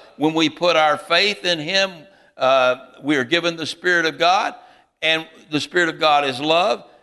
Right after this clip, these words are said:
And so everyone who loves him, uh, who loves him who begot, uh, also,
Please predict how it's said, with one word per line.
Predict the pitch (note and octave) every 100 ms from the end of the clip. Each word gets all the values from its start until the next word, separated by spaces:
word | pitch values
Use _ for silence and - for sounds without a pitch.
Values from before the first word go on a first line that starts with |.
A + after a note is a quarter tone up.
| _
And | D#3+ D#3
so | - E3 D#3+ - - -
everyone | D#3 E3+ E3 E3 D#3+
who | D#3 D#3
loves | D3+ F#3 C4 -
him, | E3+ D3 F3 G3+ - _ _ _ _ _ _ _ _ -
uh, | B2
who | E3 D#3
loves | F3 E3
him | F3 E3
who | D#3+
begot, | D3+ D3 B2 F#3+ - E3 - - _ _ _ _ _ C3+
uh, | C3+ C#3+ -
also, | D3+ G#3+ D#4 - E3+ E3 F3